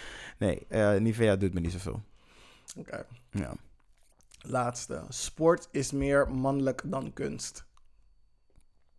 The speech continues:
Speaker 1: Dat is niet waar. Dat is echt niet waar. Want kunst ligt eraan hoe je naar kunst kijkt.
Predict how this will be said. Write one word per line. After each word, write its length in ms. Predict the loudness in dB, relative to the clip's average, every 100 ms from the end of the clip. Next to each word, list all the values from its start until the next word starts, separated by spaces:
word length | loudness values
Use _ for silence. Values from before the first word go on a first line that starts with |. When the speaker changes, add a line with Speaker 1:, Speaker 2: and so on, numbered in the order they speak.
| _ -20 -20 _
Speaker 1:
Dat 140 | -10 -8
is 60 |
niet 120 | -8
waar. 180 | -10 -14 -20 _ _ _ _ _ -20 -20 -20 -20 _ _ -12
Dat 260 | -8 -6
is 120 | -6
echt 160 | -10 -10
niet 120 | -10
waar. 260 | -10 -12 -14 _ _ _ _ _ _ _ _ _ _ _ _
Want 200 | -6 -6 -8 _ _ _ _ _
kunst 540 | 0 0 2 -2 -8 -14 _
ligt 280 | -8 -6 -4
eraan 220 | -2 -2 -2
hoe 140 | -2
je 60 | -4
naar 120 | -6
kunst 260 | -8 -8
kijkt. 280 | -6 -6 -6